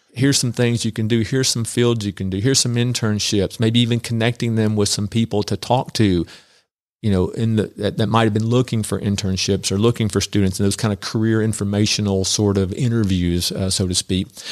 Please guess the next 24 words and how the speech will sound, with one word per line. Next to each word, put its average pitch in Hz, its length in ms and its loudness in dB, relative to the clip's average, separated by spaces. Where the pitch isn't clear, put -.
So - 100 2
I - 60 4
think - 240 -4
that - 160 -2
really 127 220 0
helped 110 240 2
me 107 120 0
a 101 80 0
lot. 101 280 0
And 117 100 0
I 151 160 0
just 110 240 -2
enjoyed 107 380 -2
always 104 280 2
when 104 100 -2
a 98 40 0
student 110 320 2
would 101 140 -4
come 101 180 -2
back 101 320 -2
and 95 100 -4
say, 95 160 -2
"Hey, 104 200 0
I've 101 180 -2